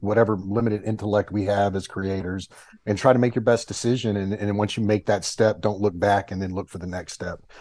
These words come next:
And that's kinda what I did. When Zoop presented itself, it,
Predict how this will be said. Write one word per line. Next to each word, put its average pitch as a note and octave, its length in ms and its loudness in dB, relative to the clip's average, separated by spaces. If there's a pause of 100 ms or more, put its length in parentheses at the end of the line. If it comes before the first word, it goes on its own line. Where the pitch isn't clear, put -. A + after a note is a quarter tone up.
(180)
And G#2 100 0
that's G#2 140 0
kinda G#2 220 4
what G2 160 4
I F#2+ 100 2
did. F#2+ 240 0
When G2 160 -2
Zoop G#2+ 260 0
presented A2 400 0
itself, A2+ 640 2
it, G#2 240 -6